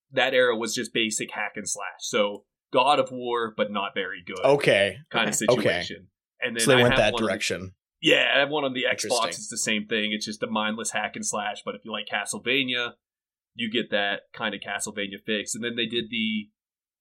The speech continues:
Speaker 1: um, like, spin-off. They basically, they made a game, and they're like,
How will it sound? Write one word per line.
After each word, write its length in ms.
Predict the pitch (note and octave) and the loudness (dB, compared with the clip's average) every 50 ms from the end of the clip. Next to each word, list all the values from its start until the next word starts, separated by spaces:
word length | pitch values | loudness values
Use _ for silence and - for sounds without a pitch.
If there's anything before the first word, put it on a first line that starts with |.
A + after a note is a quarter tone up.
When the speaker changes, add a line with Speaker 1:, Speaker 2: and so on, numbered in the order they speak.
| _ - | _ -6
Speaker 1:
um, 520 | G#2+ G#2+ G2+ G2+ F#2+ F#2 F#2 F2+ F2+ F2 _ _ _ _ - | -4 -2 -2 -2 -4 -8 -10 -14 _ -20 _ _ _ _ -4
like, 160 | A2 G#2+ - | -4 -2 0
spin-off. 500 | - - - D3+ C#3+ C3 A2+ G2+ G2 - | -2 0 2 2 2 2 0 -2 -2 -4
They 100 | - A2+ | -4 -4
basically, 840 | A2 G#2+ A2+ A2 G#2+ - - - B2 A#2 A2 A2 G#2+ G#2 G#2 - _ _ _ _ _ _ _ _ _ | 0 0 0 0 0 -2 -6 -6 -4 -2 -2 0 -2 -2 -6 -10 _ _ _ _ _ _ _ _ _
they 100 | - B2 | 0 2
made 280 | A#2 A#2 B2+ C3+ D3+ D3+ | 2 4 4 4 4 2
a 60 | D3 | 2
game, 440 | B2+ B2 B2 A#2+ A#2+ C3 C#3 D3+ E3+ _ _ _ _ _ _ _ _ _ _ - | 0 0 0 0 0 0 -2 -4 -8 _ _ _ _ _ _ _ _ _ _ -8
and 180 | B2 A#2 A2 A2 | -6 -4 -4 -2
they're 160 | A2 A2+ A2+ | -4 -4 -4
like, 380 | A2+ A2 A2 G#2 G2 G2+ - | -4 -2 -2 -2 -2 -4 -8